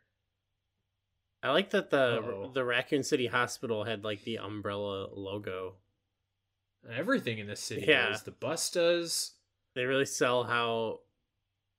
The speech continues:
Speaker 1: I mean, that's, you know, real life, I guess.
Speaker 2: Well, yeah.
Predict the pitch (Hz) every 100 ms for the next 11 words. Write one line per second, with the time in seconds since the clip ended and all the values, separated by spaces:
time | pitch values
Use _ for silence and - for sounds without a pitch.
0 | _ - 131 160 143 151 - - - _
1 | _ _ _ - 120 98 95 - _ _
2 | - 110 104 110 117 - 104 107 107 -
3 | - _ _ _ _ _ _ _ _ _
4 | _ _ _ _ - 107 95 95 98 104
5 | 104 101